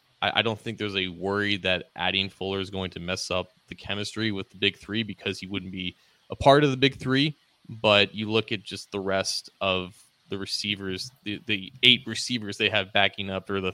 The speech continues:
nine receivers they have backing up those, those starters, there's no one that you want to say, "This guy needs to make the roster," right? It's just gonna be a battle of whoever is, I guess, the most impressive out of a very similar group. So Will Fuller, I think, can definitely make an impact. It's just a matter of,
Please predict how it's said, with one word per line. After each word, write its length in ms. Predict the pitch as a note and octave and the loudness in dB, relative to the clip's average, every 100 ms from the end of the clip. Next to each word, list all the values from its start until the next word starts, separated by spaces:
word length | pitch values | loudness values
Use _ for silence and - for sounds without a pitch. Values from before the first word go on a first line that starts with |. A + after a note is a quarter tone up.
| - | -2
nine 280 | A#2+ B2 B2 | 4 4 4
receivers 420 | A2 - A2+ G#2 | 0 -4 -8 -2
they 100 | G2+ | 0
have 120 | F#2 | 0
backing 360 | G2 G2 - G2 | 0 0 0 -2
up 200 | F#2+ - - _ _ | -2 -4 -20 _ _
those, 280 | G2 F#2+ - | -4 -4 -4
those 260 | - G2+ - | 0 0 0
starters, 480 | - G#2 F#2+ F#2+ | 2 2 2 -2
there's 160 | G#2 G#2+ | -6 0
no 120 | A#2+ | 0
one 340 | A#2 G#2+ A2 G2 | 2 0 -2 -4
that 160 | F2+ | -6
you 160 | F#2 G2+ | -8 -10
want 260 | F2+ G2 F#2 | -6 -6 -4
to 60 | |
say, 340 | - G2 F#2+ - _ - | -4 0 0 0 _ -6
"This 140 | B2 | -4
guy 220 | C3 G2 F#2 | 2 2 2
needs 380 | G2 F#2+ E2+ - | -2 -6 -8 -10
to 100 | G2+ | -6
make 180 | F2 | -6
the 80 | - | -4
roster," 400 | C2+ F2+ E2+ B2+ | -2 -2 -2 -8
right? 220 | A#1 C#2+ | -6 -6
It's 100 | E2+ | -6
just 160 | - - | -8 -6
gonna 140 | A2 | -4
be 160 | F#2+ F#2+ | 0 0
a 40 | |
battle 560 | E2+ G2+ G2+ F#2+ F#2+ - _ _ | 4 6 6 4 0 -4 _ _
of 160 | - F#2 | -6 -4
whoever 400 | G#2 G2+ G2 G2 | -2 -2 0 -2
is, 160 | F#2+ - | -2 -4
I 60 | |
guess, 180 | F2+ F#2 | -6 -6
the 120 | - | -4
most 280 | F#2 F#2 - | -2 -2 -4
impressive 460 | F#2 F#2+ F2+ - E2 | -6 -4 -4 -4 -2
out 100 | F2 | -2
of 80 | |
a 80 | E2+ | -4
very 280 | E2 F#2 F2+ | -4 -2 -2
similar 500 | - - F#2 F2 E2+ | -4 -4 -4 -4 -6
group. 400 | - F2+ F#2+ A2 - _ C3 - | -8 -6 -4 -6 -12 _ -20 -6
So 140 | - | 0
Will 200 | G2+ A#2 | 4 2
Fuller, 280 | C3 A2 G#2+ | 4 4 4
I 60 | |
think, 220 | G2 A2+ G2+ | 2 -2 -6
can 160 | G2+ | -4
definitely 420 | F#2 G#2 G#2+ F#2 | -2 -2 -4 -10
make 240 | F#2 F#2 F2+ | -4 -4 -4
an 100 | F2 | -8
impact. 440 | G#2 G2 E2+ E2+ | -6 -4 -4 -6
It's 80 | G2 | -12
just 240 | G2 - | -10 -10
a 20 | F2+ | -4
matter 260 | F2+ F#2 | -2 0
of, 120 | F2+ | -2